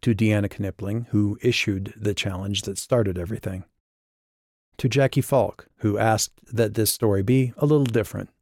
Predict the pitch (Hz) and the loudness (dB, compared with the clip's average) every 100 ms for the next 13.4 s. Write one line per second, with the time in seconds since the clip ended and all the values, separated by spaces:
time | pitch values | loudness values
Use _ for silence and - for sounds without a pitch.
0 | _ _ _ _ _ _ _ _ - - | _ _ _ _ _ _ _ _ -6 0
1 | 147 - 120 104 92 - _ _ _ _ | 2 2 0 0 -2 -10 _ _ _ _
2 | _ 117 110 104 - 101 101 98 85 85 | _ 0 2 0 0 0 0 0 -6 -12
3 | _ _ _ _ _ _ _ _ _ - | _ _ _ _ _ _ _ _ _ -4
4 | 123 117 107 147 160 - 120 110 117 - | 2 2 2 2 2 2 2 2 0 -4
5 | - _ _ _ - 101 98 95 110 _ | -10 _ _ _ 0 2 2 0 -4 _
6 | _ _ _ _ _ - 104 104 90 107 | _ _ _ _ _ -6 0 2 0 -4
7 | - _ _ _ _ _ 110 - - 113 | -8 _ _ _ _ _ -4 -2 2 2
8 | - - - _ _ _ _ - 117 - | 2 -4 -8 _ _ _ _ -2 -2 2
9 | 123 123 123 101 113 107 113 107 110 113 | 2 4 2 2 0 0 0 -2 -2 -6
10 | - _ _ 104 101 - 107 113 113 - | -12 _ _ -4 -4 -2 0 0 0 -4
11 | 92 92 - - _ _ _ _ 117 123 | -6 -6 -10 -14 _ _ _ _ 0 2
12 | 110 101 - _ _ 104 120 113 120 107 | 4 0 -4 _ _ 0 2 4 4 4
13 | 113 107 104 | 2 0 -2